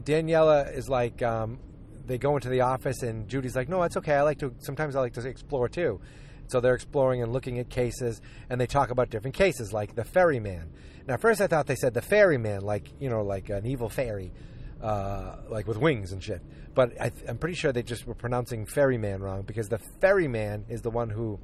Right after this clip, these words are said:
you put the dollar, the, the coins over the eyes, and you've heard, I've heard that before. That's not made up by The Conjuring. Um, and then there was a, a killer wedding dress. Uh, and you realize,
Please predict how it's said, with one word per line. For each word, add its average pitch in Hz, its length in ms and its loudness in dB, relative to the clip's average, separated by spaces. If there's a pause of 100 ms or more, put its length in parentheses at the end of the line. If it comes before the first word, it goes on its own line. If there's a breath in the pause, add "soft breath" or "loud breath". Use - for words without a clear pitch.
(400 loud breath)
you 110 80 -6
put - 180 -4
the - 80 -6
dollar, 120 560 4
the, 117 140 -2
the - 120 -10
coins 120 400 -2
over 110 160 0
the 107 140 0
eyes, 110 340 0 (540 loud breath)
and 107 340 -4
you've 123 140 -6
heard, 151 240 0
I've 135 140 -2
heard 190 240 4
that 104 160 0
before. 104 200 -6
That's 113 140 -2
not 160 140 0
made 135 240 2
up 123 80 2
by 117 100 0
The 107 80 -2
Conjuring. 90 500 -8 (420 loud breath)
Um, 104 420 -2 (880)
and 120 100 -2
then 131 120 2
there 127 100 2
was 107 180 0
a, 95 80 -6 (160)
a 101 100 -6
killer 123 560 2
wedding 143 320 4
dress. 101 300 -4 (720 loud breath)
Uh, 98 480 -4 (100)
and 120 260 -4
you 131 80 0
realize, 151 520 8